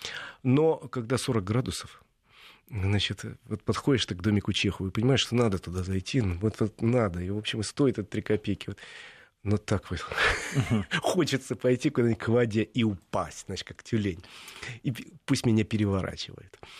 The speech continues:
Speaker 1: Так что, м, в принципе, э, вот как направление для отдыха, если вы, э, не сильно избалованы Ниццами и, и, э, Мальдивами, можно воспринимать. Тем более, что плюсы какие?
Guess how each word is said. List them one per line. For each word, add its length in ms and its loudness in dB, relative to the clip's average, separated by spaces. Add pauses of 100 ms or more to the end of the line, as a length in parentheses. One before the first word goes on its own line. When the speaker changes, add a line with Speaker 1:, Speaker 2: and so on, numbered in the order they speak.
(300)
Speaker 1:
Так 160 0
что, 300 4
м, 260 4
в 60 -8
принципе, 800 0
э, 600 4
вот 200 -2
как 200 0
направление 680 4
для 160 4
отдыха, 540 0
если 380 2
вы, 360 4
э, 520 4 (200)
не 300 4
сильно 360 4
избалованы 640 2
Ниццами 640 2 (560)
и, 140 -2
и, 320 2
э, 240 4
Мальдивами, 880 2
можно 560 0
воспринимать. 600 2
Тем 180 2
более, 260 4
что 220 -4
плюсы 420 0
какие? 380 0